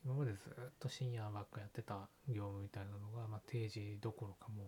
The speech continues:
午前中だけで終わっちゃうとか、そういうふうなこともあったんで、まずはですね、そういった一歩踏み出すってことをやっ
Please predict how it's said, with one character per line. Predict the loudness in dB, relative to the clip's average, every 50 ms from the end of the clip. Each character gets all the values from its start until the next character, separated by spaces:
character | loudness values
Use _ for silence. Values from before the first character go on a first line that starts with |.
| -4
午 | -2 -2 0
前 | 2 2 2
中 | 2 2
だ | 2
け | 2 0
で | -2
終 | -4
わ | -8 -12
っ | -14
ち | -14 -14
ゃ | -14
う | -14 -12 -12
と | -12 -12
か、 | -12 -10 -10 -12 -12 -12 -14 -14 -14 -14 -14 -16 -18 -20 -20 -10 -4 0
そ | 2
う | 2
い |
う | 4
ふ | 4 4
う | 4
な | 4
こ | 2 -2 -6
と | -8 -8
も | -6 -6 -4
あ | -6
っ | -6 -6 -4
た | -4 -4
ん | -2 -2 -4
で、 | -2 -2 -2 -2 -4 -6 -8 -14 -20 -18 -16 -14 -14 -14 -16 -18 -20 -20 -20 -20 -20 -20 -20 -20 -20 -20 -20 -20 -20 -20 -20 -20 -20 -10 -6
ま | -6 -2
ず | 2 2
は | 2
で | 2 0 -4
す | -6 -4
ね、 | -4 -4 -4 -6 -4 -2
そ | 0 0 2
う | 2 2
い | 0
っ | -2 -6 -6
た | -4 -2 -2 0 0 0
一 | -2 -2 -2 -4
歩 | -8 -4
踏 | -2 0
み | 0 0
出 | 0 0
す | -2 -4 -8 -12
っ | -6
て | -6 -6 -6 -8
こ | -14 -10 -4
と | 0 2
を | 2 2
や | 2
っ | 0